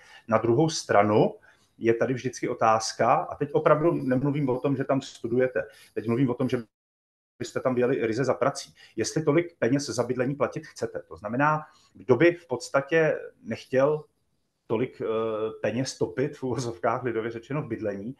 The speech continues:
může se místo po Dublinu pohlídnout po irském venkově. Eh, a on to nemusí být venkov v pravém slova smyslu, oni to můžou být menší města, ale opravdu to můžou být vesnice a opravdu třeba můžete pracovat v místě, kde, eh,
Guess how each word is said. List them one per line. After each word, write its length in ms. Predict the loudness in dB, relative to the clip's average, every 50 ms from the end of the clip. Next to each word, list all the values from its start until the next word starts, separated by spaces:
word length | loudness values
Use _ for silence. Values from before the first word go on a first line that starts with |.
| _ -20 -20 -20 -20 -10 -4
může 240 | -2 0 2 2 4
se 260 | 4 4 2 2 0 -8 -8
místo 480 | -6 -6 -6 -8 -10 -8 -6 -6 -6 -6 -6 -8 -8 -8 _ _ _ _ _ _
po 80 | -2 0
Dublinu 440 | 0 0 2 2 2 2 2 0 0
pohlídnout 520 | 2 2 2 0 -2 -2 -4 -4 -4 -2
po 120 | -2 -2
irském 320 | -2 -4 -4 -6 -8 -4 -2
venkově. 540 | 0 0 0 -2 -2 -2 -2 -2 -2 -4 -8 _ _ -20 -20 -20 -20 -20 -10 -4 -2
Eh, 460 | 0 0 0 0 -2 -2 -2 -2 -2
a 40 | 0
on 140 | 0 0 2
to 80 | 2
nemusí 300 | 2 2 0 -2 -4 -4
být 160 | -6 -6 -6 -6
venkov 400 | -6 -6 -4 -6 -8 -8 -10 _ _ _ _ _ _ _
v 40 | -6
pravém 300 | -4 -4 -2 -2 -2 -4
slova 280 | -4 -4 -2 0 0
smyslu, 360 | 0 -2 -4 -12 -10 -8 -6 -6
oni 140 | -4 -4
to 100 | -4 -2
můžou 240 | -2 0 0 0 0
být 160 | 0 0 -2
menší 300 | -4 -8 -8 -8 -8 -6
města, 300 | -6 -4 -4 0 4 6
ale 120 | 6 6 6
opravdu 360 | 2 2 0 0 0 0 -2
to 140 | -2 -2 -2
můžou 260 | -2 -2 -2 -4 -4
být 140 | -4 -6 -6
vesnice 440 | -6 -6 -4 -4 -4 -4 0 2 2
a 80 | 2
opravdu 340 | 2 0 -2 -2 -4 -4 -4
třeba 360 | -8 -6 -6 -2 0 2 2
můžete 340 | 2 0 -2 -4 -4 -4 -4
pracovat 460 | -2 -4 -6 -4 -2 0 0 0 -2
v 60 | -4
místě, 380 | -12 -12 -12 -6 -2 -2 -2 -2 -2 -6 -18 -20 -20 -20 -20 _ _
kde, 400 | -6 -2 2 4 4 4 4 2
eh, 120 | 2 0